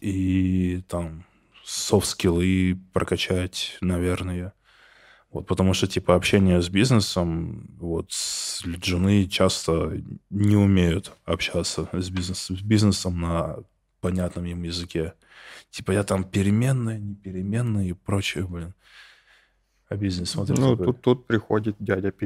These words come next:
Speaker 2: M и начинает такое обычно разруливать.
Speaker 1: Ну, и хорошо, что если бы был бы P M. То есть тут я понимаю, что вообще нет ничего.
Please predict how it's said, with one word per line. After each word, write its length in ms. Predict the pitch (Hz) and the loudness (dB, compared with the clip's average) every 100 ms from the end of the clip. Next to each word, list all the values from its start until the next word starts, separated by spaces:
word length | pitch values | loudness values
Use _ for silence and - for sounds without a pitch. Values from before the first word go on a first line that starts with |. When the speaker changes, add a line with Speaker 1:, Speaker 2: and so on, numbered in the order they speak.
| 90 90 | -4 -4
Speaker 2:
M 200 | 90 90 | -6 -8
и 20 | |
начинает 520 | 90 - 95 92 90 | -10 -12 -10 -10 -8
такое 300 | - - 107 | -8 -2 -2
обычно 380 | 104 113 - 123 | -2 -6 -10 -10
разруливать. 680 | 131 123 131 135 135 - - _ _ - | -10 -10 -14 -14 -16 -20 -20 _ _ 2
Speaker 1:
Ну, 560 | 151 151 139 120 101 | 6 10 12 10 8
и 220 | 98 90 92 | 4 2 -4
хорошо, 560 | 95 - 95 90 104 | -6 0 0 0 0
что 200 | - - | 0 2
если 240 | 85 - 82 | 0 0 -4
бы 100 | 82 | -2
был 160 | 87 | -2
бы 120 | 85 87 | -2 -4
P 200 | 98 95 | -4 -2
M. 220 | 107 104 _ _ _ - | -2 -4 _ _ _ -14
То 80 | - | -10
есть 180 | - | -8
тут 140 | - - | -6 -4
я 80 | - | -2
понимаю, 420 | 85 85 82 78 | 0 2 2 0
что 200 | - 95 | -2 -4
вообще 220 | - - | -2 0
нет 200 | 117 87 | 0 -2
ничего. 460 | - - - 92 | -6 -6 -6 -8